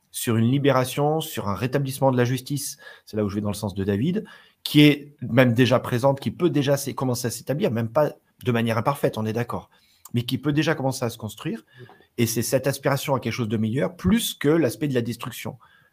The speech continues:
Or, euh, pour moi, son prophète de malheur, tous ceux qui passent leur temps à, à décrypter les signes apocalyptiques et à se fixer là-dessus, parce que la f-,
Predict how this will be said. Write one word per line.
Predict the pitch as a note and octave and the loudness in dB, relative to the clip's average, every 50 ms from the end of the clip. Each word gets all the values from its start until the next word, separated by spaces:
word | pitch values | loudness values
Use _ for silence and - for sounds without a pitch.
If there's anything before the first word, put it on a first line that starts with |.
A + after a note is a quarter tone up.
| _ _ _ | _ _ _
Or, | - C#3 D3 C#3 - - - _ _ _ _ _ _ _ - - - - - | 6 6 6 6 4 -2 -12 _ _ _ _ _ _ _ -20 -18 -14 -10 -8
euh, | - - - | -8 -8 -6
pour | - - C3+ | -4 -2 2
moi, | C3+ D3 D3+ | 4 4 4
son | C#3+ - C3+ A#2 | 4 2 0 0
prophète | - A#2 A2 A#2 B2+ A2+ | 0 -4 -4 -2 -2 -2
de | G#2+ A#2+ | 0 0
malheur, | A2+ A2+ A2+ B2+ C#3+ D3 C#3 | 0 2 2 2 2 0 -2
tous | - D3+ | -2 -4
ceux | C3+ - - E3+ E3 | -4 0 0 0 0
qui | E3 E3 - - | 0 -2 -8 -2
passent | - C#3+ C3+ - - | 0 0 0 0 -2
leur | C#3 B2 - - | -4 -4 -4 -2
temps | - C#3 C#3 C3+ B2+ C3 - - _ _ _ _ - | 0 0 0 0 -2 -6 -12 -20 _ _ _ _ -6
à, | F#2+ G2+ F#2+ - - - - | -4 -4 -4 -4 -6 -8 -10
à | G2+ | -4
décrypter | G2+ C#3 D3 D3 - - D3+ C3 - - D3+ D3+ D3 D3 C#3 C3 A2 - | -2 -2 -2 -2 -2 -6 -8 -8 -6 -4 0 0 2 2 0 0 -2 -4
les | - A2+ | -4 -4
signes | A2 - - D3+ C#3 | -4 -4 -4 -2 -2
apocalyptiques | C3 G#2 C#3 B2+ - C3+ C3 C3 A#2+ - - - B2+ A2+ - - - _ _ _ _ _ _ _ _ | 0 -2 -2 -4 -2 0 0 0 -2 -4 -6 -6 -4 -4 -6 -10 -16 _ _ _ _ _ _ _ _
et | - B2+ | 2 2
à | A#2+ | 4
se | A#2+ - B2 | 2 0 -4
fixer | G#2 - - - - G#3+ G3 - - - - E3+ | -6 -6 -10 -8 -4 -4 -2 -2 -2 -2 0 2
là-dessus, | D3+ C3+ A#2+ - - - - E3+ A#3+ D#4 - - _ _ _ _ _ _ _ _ | 2 2 0 0 -4 -8 -6 -6 -6 -6 -8 -14 _ _ _ _ _ _ _ _
parce | _ B2 A#2+ - | _ -2 -2 0
que | - E3 | 0 2
la | F3 D#3+ B2+ | 4 4 2
f-, | G#2+ - - - - | 0 -2 -8 -14 -18